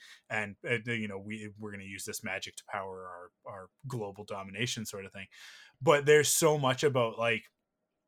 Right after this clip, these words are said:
Terra as a character who is, like, this,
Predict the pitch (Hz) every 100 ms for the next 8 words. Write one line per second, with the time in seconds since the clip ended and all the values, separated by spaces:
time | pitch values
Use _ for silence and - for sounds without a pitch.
0 | _ - - - - 139 139 131 127 127
1 | 113 - 123 127 123 123 107 120 113 120
2 | 113 110 113 -